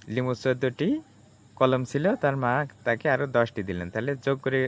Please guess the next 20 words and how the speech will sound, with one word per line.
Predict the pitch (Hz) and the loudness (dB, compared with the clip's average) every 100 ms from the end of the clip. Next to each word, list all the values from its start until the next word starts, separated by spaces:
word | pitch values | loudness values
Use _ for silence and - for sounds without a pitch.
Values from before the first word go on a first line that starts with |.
| - | 0
কত | 127 127 | -2 0
হবে? | 131 202 - | -2 -2 0
চব্বিশ। | 127 82 82 - - - - - - - - 50 - - | 0 0 -8 -10 -18 -20 -20 -20 -20 -20 -16 -10 -6 -2
এটা | 117 123 | 0 2
আমরা | 120 117 | 2 0
প্রথম | 151 143 156 147 143 131 | 0 -2 -2 -2 -4 -4
যে | 123 | -4
সমস্যা | 131 120 117 123 | -2 -4 -4 -4
ছিল | 120 139 240 | -6 -4 -4
সেখানে | - 101 104 104 | -4 -4 -2 -4
দেখেছিলাম। | 101 107 127 160 214 285 - - - - - - - | -4 -4 -6 -4 -4 -6 -18 -20 -20 -20 -20 -20 -8
এরপরে, | - 185 180 123 104 180 | 0 2 2 2 2 0
আহ, | 269 - - - - - - - - - - - - - - - 104 104 101 | -4 -12 -20 -20 -20 -20 -20 -20 -20 -20 -20 -20 -20 -20 -16 -6 -4 -2 -4
আমরা | - 127 135 | -4 -2 -2
যেটা | 131 135 139 | -2 -2 -2
দেখলাম, | 123 120 127 202 302 - - - - - - | -2 -2 -2 -4 -6 -18 -20 -20 -20 -16 -2
রাজুর | 113 123 147 175 143 | 2 4 2 -2 0
ঊনত্রিশটি | 156 151 147 147 151 | -2 0 -2 -2 0
বেলুন | 135 135 139 | 0 0 -2
ছিল, | 151 | -2